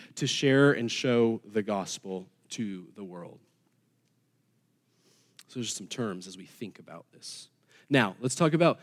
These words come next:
mission and how it relates to our discipleship of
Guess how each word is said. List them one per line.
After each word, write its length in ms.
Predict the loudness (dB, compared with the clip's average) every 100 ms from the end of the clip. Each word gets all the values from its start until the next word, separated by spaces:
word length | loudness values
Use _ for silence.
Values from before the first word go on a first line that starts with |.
| -8
mission 540 | 4 6 6 4 0 0
and 100 | -2
how 200 | 2 2
it 80 | 2
relates 480 | 2 4 4 2
to 200 | -2 0
our 300 | 2 2 2
discipleship 800 | 0 -4 -2 -2 -2 -4 -4 -4 -4
of 320 | -4 -4